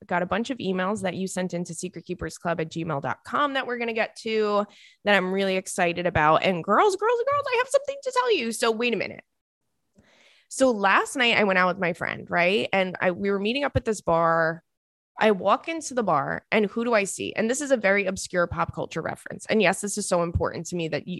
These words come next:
I can never even put it into words. But if you, if you care, you're gonna care so much, as much as I care. So I walk into the bar and who do I see? At, at, I clocked him right out of the left-hand corner of my eye. Billy McFarland from the Fire Festival documentaries.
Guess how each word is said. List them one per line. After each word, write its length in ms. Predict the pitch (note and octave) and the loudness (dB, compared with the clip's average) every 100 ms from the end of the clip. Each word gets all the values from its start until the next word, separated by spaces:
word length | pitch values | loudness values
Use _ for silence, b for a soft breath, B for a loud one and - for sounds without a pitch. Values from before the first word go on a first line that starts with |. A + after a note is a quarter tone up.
| - | -2
I 120 | E3+ | -2
can 200 | E3+ G3+ | 0 0
never 220 | F#3+ F3 | 0 0
even 320 | F3 E3 D#3+ - | -2 -2 -4 -2
put 160 | - F3 | 0 0
it 100 | D3 | -4
into 220 | A#2 - | -8 -8
words. 400 | - G#1+ - - _ _ _ _ _ _ _ _ b b b b b b - | -8 -10 -12 -20 _ _ _ _ _ _ _ _ b b b b b b 2
But 160 | A#3 | 6
if 140 | A3+ A#3+ | 6 4
you, 180 | B3+ - | 0 2
if 160 | C4+ C#4 | 2 4
you 140 | E4 | 4
care, 360 | F#4+ - A#3+ C4 | 4 4 6 6
you're 180 | C4 A#3 | 6 4
gonna 180 | A3+ G#3 | 4 2
care 280 | G#3+ G3+ | 2 2
so 220 | F#3+ G3+ F#3 | 2 2 2
much, 300 | C3+ C3+ - | 0 -2 0
as 160 | - | 2
much 180 | G3+ G#3+ | 4 2
as 140 | G3+ | 2
I 140 | G2 A#2 | 0 -2
care. 340 | - - - _ _ _ B B | -8 -14 -16 _ _ _ B B
So 140 | - G#3+ | 2 4
I 60 | |
walk 280 | G#3 G#3 - | 6 4 4
into 220 | E4+ F4 | -2 0
the 40 | C4+ | 2
bar 160 | G#3+ | 4
and 120 | G3+ | 4
who 100 | G3+ | 2
do 80 | G#3 | 2
I 80 | G3 | 0
see? 260 | F#3+ F#3 D#3 | -2 0 2
At, 220 | E3+ C3 - | 2 -2 0
at, 160 | D3+ - | 2 4
I 100 | F#3 | 2
clocked 380 | - F3+ - F#3+ | 2 -2 0 0
him 100 | F3+ | 2
right 140 | F3 | 2
out 140 | F3 | 2
of 120 | D#3 - | 0 -6
the 160 | G3+ G3 | -2 0
left-hand 460 | E3+ D#3+ - F3 F3 | 0 -6 -4 -4 -2
corner 340 | G#3+ F3+ E3+ | -2 0 -2
of 140 | E3+ | -2
my 180 | E3+ D3+ | -4 -4
eye. 240 | C#3+ - - _ _ _ _ _ | -6 -12 -12 _ _ _ _ _
Billy 240 | G#3+ A3 A#3+ | 2 2 2
McFarland 520 | A3 - F3+ E3+ E3+ | -2 2 4 2 -2
from 120 | E3+ | -4
the 80 | D#3+ | -4
Fire 260 | D3+ G2+ | -2 -2
Festival 380 | - A2+ - D#3+ | -2 -6 -8 -10
documentaries. 800 | - G#2+ - C3 - - - | -8 -8 -8 -10 -10 -12 -16